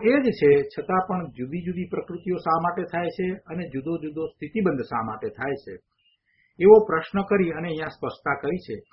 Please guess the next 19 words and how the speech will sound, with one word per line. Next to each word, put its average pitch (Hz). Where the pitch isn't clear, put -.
કે 175
એનું 170
કારણ 160
એ 165
છે 143
કે 196
ઉપાદાનની 202
તે 190
સમયના 175
પરમાણુના 160
પર્યાયની 147
યોગ્યતા 139
જ 175
એવી 127
છે. 95
ઉપાદાનની 170
તે 170
સમયના 165
પરમાણુના 147